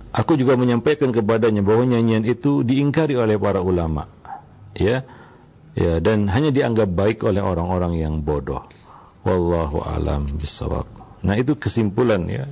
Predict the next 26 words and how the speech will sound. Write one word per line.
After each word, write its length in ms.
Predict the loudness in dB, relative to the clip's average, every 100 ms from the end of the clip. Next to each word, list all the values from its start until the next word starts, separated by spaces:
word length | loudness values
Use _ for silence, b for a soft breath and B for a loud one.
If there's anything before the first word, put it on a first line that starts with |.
| -2
dari 400 | 0 2 2 0
baik 400 | 0 0 0 -2
itu 160 | -2 0
dalil, 480 | 2 2 2 0 -4 B B B B
eh, 320 | -2 2 0
Quran, 720 | 0 0 0 0 0 0 0 0
dalil 320 | 2 2 0
hadis, 720 | 0 0 2 2 0 -4 -4
ya, 160 | -4 -2
atau 160 | -2 -2
sunnah, 480 | 0 -2 0 0 0
dalil 480 | 0 2 2 2 -2 B B B -2
ijma 560 | 0 2 2 2 0
atau 240 | 0 -2 0
athar, 640 | 0 0 0 0 -2 -6
maupun 480 | -2 -2 0 0 2
dalil 320 | 2 2 2
logika. 720 | 2 2 -2 -2 -4 -4 -8 -18 -20 B B B B -4
Semuanya 400 | 0 2 2 2
mendukung 720 | 2 4 2 2 0 0 0
bahwa 240 | 2 2
nyanyian 480 | 2 2 2 0 0
itu 400 | -2 -2 -2 -2
adalah 320 | -2 -2 -2
perkara 480 | -4 -4 -2 0 2
yang 400 | 2 0 -2